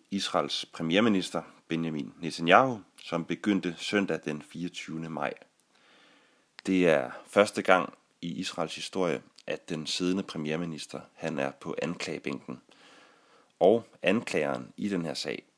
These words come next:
er faktisk staten Israel. Rigsadvokaten Avichai Mandelblit hedder han. Han har rejst tiltale mod Netanyahu i tre forskellige sager. Han er anklaget for magtmisbrug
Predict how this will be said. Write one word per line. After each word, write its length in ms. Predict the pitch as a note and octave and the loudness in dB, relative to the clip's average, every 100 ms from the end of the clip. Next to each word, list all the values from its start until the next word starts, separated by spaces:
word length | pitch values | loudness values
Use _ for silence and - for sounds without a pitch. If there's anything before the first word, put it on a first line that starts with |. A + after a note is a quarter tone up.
| _ | _
er 100 | - | -4
faktisk 520 | - E2 - - - - | -2 -2 -4 -12 -14 -18
staten 380 | - F#2 E2 D#2+ | -4 0 0 -2
Israel. 420 | D#2+ - C2+ - - _ _ _ - _ - - _ _ _ - | -4 -4 -4 -6 -10 _ _ _ -20 _ -20 -20 _ _ _ -2
Rigsadvokaten 720 | G#2 F#2+ D2 - D2+ - - _ _ _ _ _ _ | 0 0 -2 -4 -6 -6 -12 _ _ _ _ _ _
Avichai 500 | D#2 D2+ D#2+ D2+ D2 C#2+ | -8 -8 -8 -4 -4 -2
Mandelblit 580 | E2+ F#2 A2 G#2 F#2+ - | 2 2 2 -2 -4 -4
hedder 140 | F#2+ F2 | -2 0
han. 180 | D#2+ - | 0 -6
Han 140 | - F2+ | -8 -6
har 180 | F2+ E2 | -2 2
rejst 260 | D#2+ - | 2 0
tiltale 600 | - F#2+ G2 F#2 E2 D#2 - | -2 -2 0 2 2 -2 -10
mod 200 | - F#2 | -2 0
Netanyahu 640 | D#2+ D2 - D2+ F#2+ A#2+ A2 - | 0 -2 -2 4 4 4 -4 -12
i 80 | - | -12
tre 280 | - - F#2+ | -8 -4 -4
forskellige 440 | - - F2+ D#2+ | -4 -4 -2 -2
sager. 340 | D2+ - G1+ - - _ - - - - - - _ _ _ _ _ _ _ _ _ _ _ | -4 -6 -6 -8 -12 _ -20 -20 -20 -20 -20 -20 _ _ _ _ _ _ _ _ _ _ _
Han 180 | - D#2+ | -4 2
er 100 | D#2 | 4
anklaget 440 | C#2+ A2 A2 F#2 E2 | 6 4 4 0 2
for 200 | D#2+ D2 | 2 4
magtmisbrug 720 | E2 G#2+ A2+ F#2 - F2 | 6 4 2 -4 -2 -2